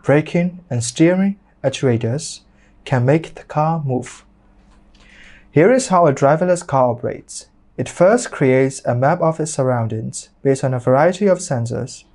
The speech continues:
which are fixed in the different parts of the car. Radar sensors check the positions of nearby vehicles. Video cameras detect traffic lights,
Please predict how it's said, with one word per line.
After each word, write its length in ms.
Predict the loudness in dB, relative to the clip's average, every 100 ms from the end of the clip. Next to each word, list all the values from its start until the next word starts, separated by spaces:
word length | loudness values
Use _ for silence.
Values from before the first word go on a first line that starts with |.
| _ _ -20 -6
which 220 | -2 0
are 80 | 0
fixed 540 | 0 0 0 -2 -8 -4
in 100 | -4
the 60 |
different 420 | -2 -2 -2 -4
parts 320 | 0 0 0 -2
of 120 | -4
the 80 | -6
car. 380 | -8 -10 -10 -16 _ _ _ _ _ _
Radar 300 | 2 4 4
sensors 680 | 2 0 0 0 -2 -4 -10
check 280 | -6 -6 -4
the 80 | -4
positions 560 | -2 -2 -2 -4 -2
of 160 | -4 -2
nearby 340 | -2 0 0
vehicles. 720 | -2 -2 -4 -6 -8 -10 -16 _ _ -20 -20 _ _ _ 0
Video 300 | 4 4 2
cameras 600 | 0 0 2 0 -2 -4
detect 560 | -4 0 0 -2 _
traffic 300 | -6 -2 0
lights, 560 | 0 0 -4 -6 -12